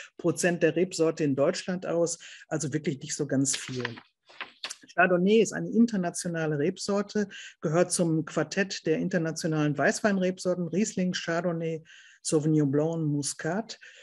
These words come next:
und ist in Deutschland erst seit einundneunzig zugelassen. Vorher musste es im Versuchsanbau angebaut werden. Ich erinnere mich an Weine vom Weingut Knipser beispielsweise, aber auch Rebholz haben bereits früh mit, ähm, Chardonnay angefangen.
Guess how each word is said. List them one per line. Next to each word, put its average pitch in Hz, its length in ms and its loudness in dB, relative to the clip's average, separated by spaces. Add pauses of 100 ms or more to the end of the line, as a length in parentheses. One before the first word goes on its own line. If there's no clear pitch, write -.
(260)
und 165 200 -4
ist - 400 -4
in 180 160 0
Deutschland 175 360 0
erst 180 200 -6
seit - 200 -6
einundneunzig 196 600 -2
zugelassen. 151 640 -4
Vorher 175 380 -4
musste 180 320 -4
es 160 100 -10
im 160 100 -6
Versuchsanbau 202 760 -4
angebaut 190 640 0
werden. 180 400 0 (220)
Ich - 180 -2
erinnere 180 300 0
mich 165 240 -2
an 156 160 -2
Weine 156 280 -2
vom 156 260 -4
Weingut 147 320 -2
Knipser 247 420 0
beispielsweise, 190 800 -2
aber 156 220 -2
auch - 160 -2
Rebholz 185 640 2 (400)
haben 165 340 -2
bereits 147 380 -2
früh 180 320 2
mit, 170 420 0
ähm, 156 420 0 (420)
Chardonnay 151 640 4
angefangen. 131 840 0